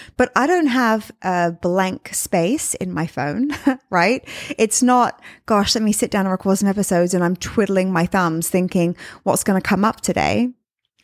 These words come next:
I have this resource that I'm always building. Maybe I'm even just, you know, with a friend on a walk and I'm like, "Ooh, that was interesting what she said."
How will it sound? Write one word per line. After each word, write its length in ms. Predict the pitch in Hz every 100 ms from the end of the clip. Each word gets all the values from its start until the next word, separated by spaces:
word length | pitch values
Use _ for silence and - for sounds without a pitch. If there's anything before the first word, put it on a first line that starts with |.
| - -
I 120 | 233
have 180 | 240 269
this 160 | 247
resource 480 | 214 285 302 208 180
that 140 | - 185
I'm 160 | 190
always 380 | 220 220 214 214
building. 480 | - 180 180 151 160
Maybe 180 | 180 214
I'm 140 | 214
even 260 | - 190 190
just, 240 | 190 -
you 60 | 180
know, 100 | 165
with 140 | 190
a 40 | 190
friend 280 | 190 180
on 100 | 165
a 80 | 165
walk 380 | 165 160 - -
and 80 | 170
I'm 100 | 170
like, 180 | 170 285
"Ooh, 320 | 320 190 - -
that 140 | 185
was 140 | 202 165
interesting 320 | 160 - 165
what 140 | 151
she 100 | 165
said." 380 | 151 147 139